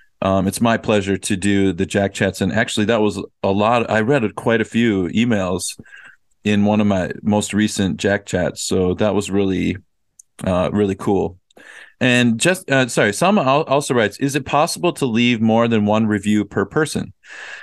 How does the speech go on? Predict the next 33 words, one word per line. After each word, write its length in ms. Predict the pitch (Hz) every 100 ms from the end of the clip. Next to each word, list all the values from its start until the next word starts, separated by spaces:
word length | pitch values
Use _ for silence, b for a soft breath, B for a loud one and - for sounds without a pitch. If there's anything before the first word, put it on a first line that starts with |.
| B _ -
And 440 | 120 120 117 117
she 140 | 113 131
said, 220 | 143 123
"Because 260 | 110 147 127
I 80 |
left 280 | 123 127 131
one 280 | 117 123 160
review 480 | 151 104 117 117 113
on 180 | 107 101
Apple 320 | 107 117 113
Podcasts, 600 | - 107 107 101 95 -
I 120 | 107
don't 280 | 101 117 113
know 240 | 107 104 101
if 140 | -
I 120 | 98
can 160 | 95 101
do 160 | 98 90
more." 400 | 92 92 - - _ _ _ _ _ _ _ _ _ _ _ _
Um, 380 | 120 117 117 113
Selma, 320 | 117 180 202
I 180 | 156 117 - -
think 340 | 185 208 - _ b b b b b b
you 140 | - 139
can 160 | 156
only 300 | 123 131 160
leave 400 | 127 104 113 104 95
one 500 | - 104 110 117 123
review 800 | 113 95 101 104 98 92 90 -
per 200 | - 110
podcast, 880 | 104 95 98 - 123 127 131 - -
per 300 | - 117 110
account. 760 | 92 - - 92 85 - -